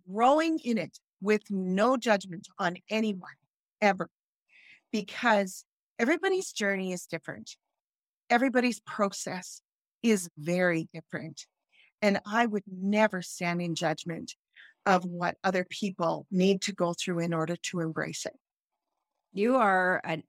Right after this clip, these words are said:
Speaker 2: absolute inspiration. I wish I could jump through my screen right now and hug you.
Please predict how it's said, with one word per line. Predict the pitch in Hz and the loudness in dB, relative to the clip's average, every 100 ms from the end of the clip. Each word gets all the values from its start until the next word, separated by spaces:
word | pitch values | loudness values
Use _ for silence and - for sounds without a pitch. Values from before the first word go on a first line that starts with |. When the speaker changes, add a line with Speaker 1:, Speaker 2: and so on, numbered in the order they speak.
| _ | _
Speaker 2:
absolute | 190 214 214 - 175 175 | 4 4 2 -6 -6 -4
inspiration. | 180 175 - 175 160 151 - 151 175 | -4 -4 -4 -2 0 0 -4 -4 -2
I | - 180 | -2 -2
wish | 202 202 | 0 0
I | |
could | 175 180 - | -2 -6 0
jump | 202 226 | 0 0
through | - 196 | -4 -4
my | 180 | -2
screen | - - - 185 180 | -4 -10 -6 -4 -2
right | 170 170 | -2 -2
now | 165 160 | -4 -6
and | 165 156 | -6 -8
hug | - 180 180 | -4 -4 -4
you. | 165 175 156 | -6 -8 -8